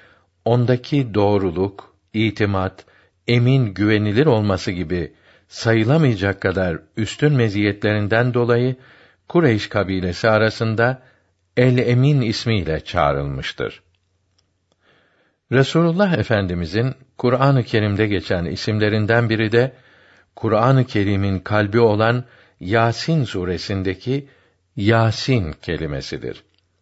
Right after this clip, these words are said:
Ulema-i Rasihinin büyüklerinden olan Seyyid Abdülhakim Arvasi Hazretleri, "Yasin,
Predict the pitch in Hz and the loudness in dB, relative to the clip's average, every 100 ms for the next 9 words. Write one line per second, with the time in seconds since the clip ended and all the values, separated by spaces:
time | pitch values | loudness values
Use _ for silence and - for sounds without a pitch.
0 | _ _ _ _ _ _ - 117 123 123 | _ _ _ _ _ _ -2 2 2 4
1 | 143 127 101 95 101 104 110 98 104 101 | 2 2 2 2 0 0 -4 -4 -2 -2
2 | 113 98 98 95 - 101 101 98 110 107 | -2 -2 -2 -2 -2 -2 -2 -2 0 0
3 | 110 120 120 _ _ _ _ - - 123 | 0 -2 -8 _ _ _ _ -20 -2 0
4 | 127 139 139 - 110 107 113 110 104 - | 2 0 -4 -6 -6 -4 -2 -2 -2 -4
5 | 139 135 104 98 95 95 92 - 123 113 | -4 0 0 0 0 -2 -2 -2 0 0
6 | 104 110 110 117 113 123 135 _ _ _ | 0 0 0 0 2 2 -2 _ _ _
7 | _ _ _ _ _ _ - 98 110 113 | _ _ _ _ _ _ -8 0 2 2
8 | 107 - 120 127 143 | 0 -2 -2 0 0